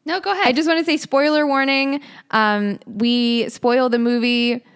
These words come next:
Speaker 2: This is not really a spoilery kind of movie. There's not a lot of twists and turns. Well, maybe that was a spoiler by saying that.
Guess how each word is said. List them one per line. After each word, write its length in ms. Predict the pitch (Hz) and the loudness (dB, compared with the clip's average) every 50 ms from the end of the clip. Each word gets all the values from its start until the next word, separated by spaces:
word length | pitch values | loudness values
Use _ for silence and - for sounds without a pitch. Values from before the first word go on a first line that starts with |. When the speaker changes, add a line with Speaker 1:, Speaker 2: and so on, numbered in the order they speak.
| _ _ _ _ | _ _ _ _
Speaker 2:
This 240 | - 202 233 233 - | -6 -4 -4 -2 -2
is 120 | 247 233 214 | -2 0 0
not 340 | 220 226 233 220 214 - | 2 2 2 2 0 0
really 300 | 214 226 226 226 226 220 | 0 0 0 0 0 0
a 40 | 196 202 | -2 -4
spoilery 640 | - - - 220 214 214 214 214 214 208 208 214 | -4 -4 -2 0 0 2 2 2 2 0 0 0
kind 220 | - 220 226 202 190 | 0 0 0 0 0
of 60 | 180 | 0
movie. 440 | 190 190 196 208 196 208 202 196 202 | 0 0 0 0 0 0 0 0 -2
There's 240 | 202 - 185 196 185 | -2 -2 -2 -2 0
not 180 | 202 202 196 190 | 0 0 0 0
a 40 | |
lot 200 | 196 196 185 180 | 0 2 0 0
of 60 | 180 180 | -2 -4
twists 420 | - - 190 185 185 185 - - | -4 -2 -2 -2 -2 -2 -4 -4
and 120 | 180 175 170 | -4 -4 -4
turns. 600 | - 190 170 170 170 165 165 165 175 - - - _ | -4 -2 -2 -2 -2 -2 -2 -4 -6 -6 -10 -10 _
Well, 120 | - 220 220 | -2 0 2
maybe 200 | 240 262 277 262 | 2 2 2 2
that 140 | 247 254 220 | 2 2 2
was 140 | 226 233 214 | 0 0 -2
a 60 | 214 | -4
spoiler 440 | - - - 220 220 226 220 202 175 170 | -6 -6 -2 -2 0 0 0 -2 -2 -2
by 160 | 170 170 185 | -2 -2 -4
saying 380 | 175 - 196 190 190 185 175 151 | -4 -4 -4 -4 -2 -2 -4 -4
that. 280 | 139 143 143 151 - | -6 -6 -8 -8 -12